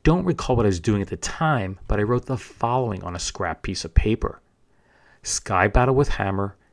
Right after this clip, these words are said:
May fifteenth, nineteen twenty-eight, Frechette, Hammer, Plain, and Anderson." You know, just some key words to possibly research someday.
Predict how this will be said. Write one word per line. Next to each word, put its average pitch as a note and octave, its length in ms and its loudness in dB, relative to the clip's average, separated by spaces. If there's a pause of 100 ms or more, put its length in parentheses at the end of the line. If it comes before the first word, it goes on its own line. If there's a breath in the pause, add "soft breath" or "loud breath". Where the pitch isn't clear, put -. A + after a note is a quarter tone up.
(140)
May G2 300 2
fifteenth, - 640 -2
nineteen G2+ 400 -4
twenty-eight, G#2+ 580 0 (260 soft breath)
Frechette, - 580 -4 (240)
Hammer, A2 560 -4
Plain, F#2 440 -2
and G2+ 240 -10
Anderson." G#2 580 -4 (600 loud breath)
You E3 100 2
know, D3 60 4
just C#3+ 200 -2
some C3+ 140 0
key - 300 -2
words G2 400 2
to - 80 -10
possibly F2 460 2
research E2+ 540 -4
someday. F2+ 680 0